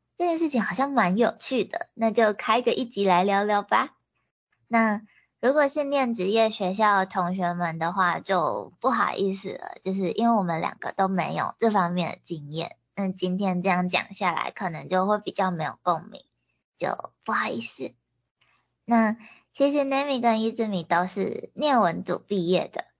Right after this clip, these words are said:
但是因为我们两个其实也差了几届，而且因为学校不同，地区也不同，所以可能状况也不太一样。那 Nami 记得我们以前学校就是，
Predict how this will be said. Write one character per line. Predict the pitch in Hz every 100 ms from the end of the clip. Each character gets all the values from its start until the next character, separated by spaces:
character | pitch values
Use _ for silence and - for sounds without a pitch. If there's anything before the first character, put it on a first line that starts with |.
| _ _ _ -
但 | 285 294
是 |
因 | 294 294
为 |
我 | 302
们 | 233 185
两 | 170 147
个 | 113
其 | - 208
实 | 196 196
也 | 185 165
差 | - 185 180
了 | 185 - - - - -
几 | - - -
届， | - 240 - _ _ _
而 | - 240
且 | 294 254
因 | 220
为 | 226 226
学 | 226 220 185
校 | 214 196
不 | 196 226
同， | - - -
地 | 262
区 | 226 226
也 | 208
不 | - 185
同， | 180 - - -
所 | - 226
以 | 233
可 | 240
能 | - - 226
状 | 254 240
况 | 233 240 196
也 | 175
不 | -
太 | - 202
一 | 175 78
样。 | - - - _ _ _ _ _
那 | 240 226 214 - _ _ _
Nami | - 311 294
记 | 277 277
得 | 202
我 | 180
们 | 180 175
以 | 170
前 | - 185 180
学 | 185 175
校 | 185 208 180
就 | 190
是， | 190 190 180 -